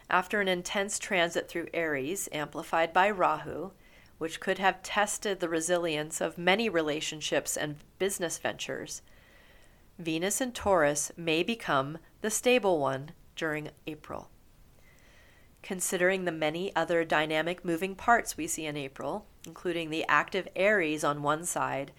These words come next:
and the powerful Mars on the other side of Taurus, this could point to the importance of keeping ourselves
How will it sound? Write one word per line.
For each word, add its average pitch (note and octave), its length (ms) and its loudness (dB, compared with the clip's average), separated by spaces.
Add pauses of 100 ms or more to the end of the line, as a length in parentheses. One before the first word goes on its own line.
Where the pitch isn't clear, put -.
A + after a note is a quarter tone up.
(440)
and F3 180 0
the F3 60 0
powerful F3+ 520 4
Mars D#3 600 4
on D3+ 180 -4
the D3 160 -6
other G3+ 220 4
side C#3 320 0
of - 100 -14
Taurus, B2+ 580 -4 (1200)
this G#3 160 -2
could - 200 0
point F3+ 320 0
to - 120 -12
the F3 100 -2
importance E3 560 -8
of D#3 140 -10
keeping G3 400 -6
ourselves E3 580 -2